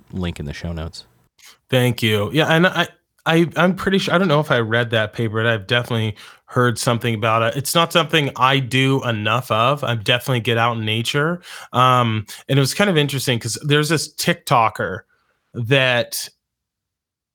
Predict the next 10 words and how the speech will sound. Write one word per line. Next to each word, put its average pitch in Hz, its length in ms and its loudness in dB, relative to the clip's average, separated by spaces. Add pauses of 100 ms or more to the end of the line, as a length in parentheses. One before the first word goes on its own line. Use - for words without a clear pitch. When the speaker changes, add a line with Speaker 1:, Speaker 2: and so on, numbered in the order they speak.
(120)
Speaker 2:
stopped - 560 0
wearing 135 340 2
shoes, 123 440 -2
like, 113 240 -4
two - 240 -6
years 107 460 -4
ago, 85 420 -12 (640)
and 139 320 0
his 147 340 0
feet, - 680 -6